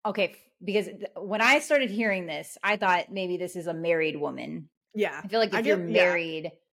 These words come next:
Speaker 1: that might be different. And maybe if you
Speaker 2: Yeah.
Speaker 1: go somewhere when you're married, you might not even cons-, it might not even be something you wanna do. Like, you know, like, your husband's not there, but
Speaker 2: Yeah.
Speaker 1: I, okay, this is, I'll just kinda keep my,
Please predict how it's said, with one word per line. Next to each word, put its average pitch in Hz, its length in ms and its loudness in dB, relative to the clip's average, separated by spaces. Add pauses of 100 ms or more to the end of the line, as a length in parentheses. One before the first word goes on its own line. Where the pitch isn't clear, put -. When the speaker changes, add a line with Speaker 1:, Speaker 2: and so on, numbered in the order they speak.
(260)
Speaker 1:
that 190 320 0
might 185 280 0
be 185 180 -4
different. 202 600 -2
And 185 220 0
maybe 196 340 4
if 196 120 0
you 190 40 4
Speaker 2:
Yeah. 185 160 4
Speaker 1:
go 185 160 6
somewhere 196 380 2
when 185 180 0
you're 175 140 -4
married, 175 600 0 (260)
you 208 160 0
might 202 200 2
not 180 180 0
even 180 260 -4
cons-, 170 360 -12
it 220 120 4
might 240 200 4
not 220 160 4
even 196 240 0
be 190 480 -4 (300)
something 226 320 0
you 202 120 2
wanna 180 240 -4
do. 190 400 2
Like, 165 240 -2
you 185 100 -4
know, 175 180 2
like, 175 280 0
your 180 100 0
husband's 175 420 -2
not 156 160 -6
there, 175 220 -4 (100)
but 277 180 2 (320)
Speaker 2:
Yeah. 165 320 0 (320)
Speaker 1:
I, 220 140 6
okay, 202 160 0
this 220 200 2
is, 240 140 -2 (300)
I'll 202 140 4
just 226 280 -4
kinda 190 220 0
keep 190 200 -8
my, 165 240 -4